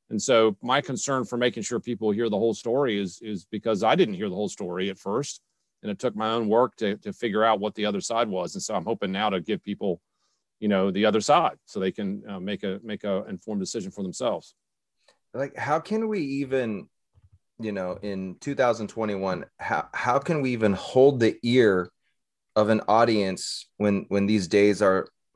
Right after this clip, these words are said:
Speaker 2: marked by, you know, like, the intolerance of tolerance?
Speaker 1: Yeah,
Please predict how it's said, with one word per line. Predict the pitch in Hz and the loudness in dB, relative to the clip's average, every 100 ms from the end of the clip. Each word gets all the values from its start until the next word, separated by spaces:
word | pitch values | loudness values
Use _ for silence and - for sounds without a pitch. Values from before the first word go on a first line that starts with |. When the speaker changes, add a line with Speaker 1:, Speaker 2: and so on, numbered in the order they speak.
| - | -6
Speaker 2:
marked | 104 107 110 110 - | 0 4 2 0 0
by, | 95 92 | 2 2
you | 90 | -2
know, | 87 | -6
like, | 85 78 92 | -6 -8 -4
the | 104 | 0
intolerance | 95 - 104 104 104 95 - | 0 0 4 6 6 2 -4
of | 87 | -8
tolerance? | - 90 85 65 - - - _ - - - _ _ _ _ _ _ _ _ _ _ - | 0 2 2 0 -8 -18 -20 _ -20 -20 -20 _ _ _ _ _ _ _ _ _ _ 2
Speaker 1:
Yeah, | 135 175 147 | 6 8 8